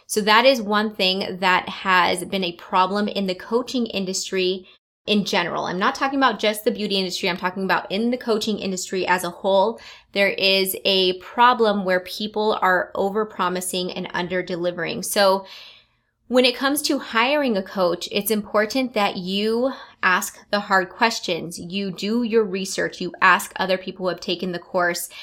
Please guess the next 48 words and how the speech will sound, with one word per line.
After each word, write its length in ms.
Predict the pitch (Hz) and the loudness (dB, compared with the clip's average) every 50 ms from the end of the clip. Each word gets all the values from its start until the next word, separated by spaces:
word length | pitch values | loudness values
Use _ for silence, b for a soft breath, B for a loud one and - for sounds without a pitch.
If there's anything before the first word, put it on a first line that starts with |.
| B B B | B B B
and 160 | 185 226 247 | 2 2 4
ask 200 | 285 330 - - | 2 2 2 0
multiple 460 | 247 240 269 339 330 349 - 302 262 | 2 4 4 2 0 0 0 0 0
people, 240 | 254 220 185 185 180 | 0 -2 -4 -4 -4
because 400 | 175 214 208 226 214 202 - B B B B B | -4 -2 0 0 0 0 -2 B B B B B
one 220 | _ 208 233 254 247 | _ 0 2 2 2
person 300 | 277 277 277 - 269 240 | 0 0 0 0 0 2
may 120 | 220 226 | 2 2
have 100 | 226 220 | 2 0
had 280 | 214 202 220 208 208 - | -2 -2 0 0 0 0
a 160 | - 196 190 | -2 -4 -4
great 500 | - - 180 170 170 196 226 285 311 - | -6 -12 -14 -8 0 0 2 2 2 0
experience 600 | 240 240 - - 226 214 208 208 208 214 208 - | -2 -4 -4 -2 -2 0 2 2 0 0 -2 -4
and 140 | - 202 196 | -6 -6 -4
somebody 220 | - 202 202 190 | -4 -4 -2 0
else 220 | 196 185 185 190 - | 0 -2 -2 -4 -4
may 220 | 190 185 180 180 | -6 -4 -4 -6
not 440 | 175 175 170 175 170 170 165 - 185 | -6 -8 -6 -2 0 2 2 0 -2
have 300 | - - 151 151 147 - | -4 -6 -8 -8 -8 -10
had 320 | - - - - - - - | -14 -8 -6 -6 -6 -6 -2
a 140 | - 185 180 | -4 -4 -2
great 180 | - 190 185 | -2 -4 -4
experience. 600 | 180 170 - - - 170 - - - 202 196 - - - | -4 -6 -8 -8 -6 -6 -6 -6 -8 -8 -12 -12 -8 -6
And 220 | - 190 190 185 185 B B B B B B B - | -4 -4 -4 -4 -8 B B B B B B B 0
it 180 | 214 196 - - | 0 0 2 4
always 380 | 208 226 240 247 262 269 240 | 4 6 6 4 2 2 0
depends 560 | - 247 - - - 208 196 190 185 196 190 - - | -2 -4 -6 -4 -4 -4 -2 -2 -2 -4 -6 -6 -4
on 180 | 185 185 185 185 | -4 -2 -2 -2
the 80 | 180 | -6
person 540 | - - - - 202 190 185 - - 185 180 | -6 -10 -6 -2 -2 -2 -2 -4 -6 -8 -8
itself. 420 | - 175 - - 170 156 - - | -8 -10 -6 -2 -2 -2 -2 -2
Like, 200 | - 160 160 - - B B B B B B B _ | -4 -6 -6 -6 -10 B B B B B B B _
when 200 | 202 196 196 196 | -6 -4 -2 -2
you 140 | 214 247 262 | -2 -2 0
take 240 | - 302 285 285 | 4 4 4 4
a 60 | 285 277 | 2 -2
program, 640 | - 254 220 220 214 220 220 220 214 214 208 - 185 | 0 0 0 2 2 4 4 4 4 4 0 -2 -4
when 160 | 180 185 180 | -4 -2 -2
you 280 | 180 180 190 202 220 226 | -2 -4 -2 -2 -2 -2
hire 360 | 220 220 214 220 220 220 220 | 0 0 0 2 2 2 0
a 60 | 214 | 0
coach, 400 | 214 - 202 185 185 190 185 - | 0 2 2 2 2 2 -2 -4
are 140 | - - 185 | -4 -4 -4
you 220 | 190 180 196 214 208 | -2 -4 -4 -4 -4
giving 360 | 202 196 190 180 208 202 202 | -2 -4 0 0 0 0 0
it 160 | 185 - - | -2 -4 -4
your 180 | 185 180 - - | -6 -6 -4 -2
all? 420 | - 165 151 135 98 - 190 - | -2 0 0 0 -2 -4 -8 -12